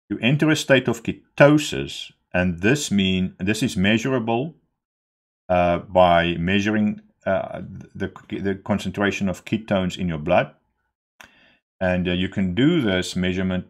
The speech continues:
by, uh, using urinary test strips in the morning. And, uh, d-, uh, it's a, just a strip that changes color, and you can see by the color what the concentrations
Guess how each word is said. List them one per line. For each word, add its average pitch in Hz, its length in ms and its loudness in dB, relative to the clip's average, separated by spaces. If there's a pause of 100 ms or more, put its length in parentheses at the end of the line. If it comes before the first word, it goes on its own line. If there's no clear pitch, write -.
by, 87 800 2
uh, 85 380 -2
using 95 440 -4
urinary 92 420 -2
test - 420 -6
strips - 420 -10
in 85 80 -6
the 82 80 -4
morning. 80 480 -6 (320)
And, 85 280 -4
uh, 85 140 -4
d-, 76 200 -14
uh, 92 160 -8
it's 92 260 -12
a, 95 40 -6
just 92 260 -6
a 87 120 -14
strip - 360 -10
that - 240 -18
changes 80 340 -8
color, 78 320 -4
and 67 80 -10
you 69 80 -12
can 78 140 -14
see - 160 -8
by 76 180 -6
the 73 100 -8
color 76 440 -2 (420)
what 80 180 -8
the - 80 -10
concentrations 73 960 -12